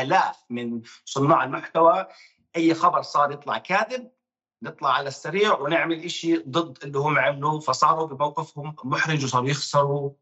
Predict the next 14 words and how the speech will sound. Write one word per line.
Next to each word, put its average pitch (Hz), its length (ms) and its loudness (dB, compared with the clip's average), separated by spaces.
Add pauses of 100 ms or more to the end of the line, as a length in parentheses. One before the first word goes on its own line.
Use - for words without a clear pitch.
(160)
متابعين. 139 680 2 (160)
فأنا 110 760 -2
تقييمي 147 600 0
بصراحة 131 640 2 (440)
جدا، 160 520 -2
جدا، 156 460 -4
جدا 139 600 -2 (680)
مبهر 139 540 2
بال-، 104 500 -6
بال-، 107 380 -8
بالنتائج 113 480 0
اللي 104 140 -6
عملوها 120 260 0
الشباب 113 460 -2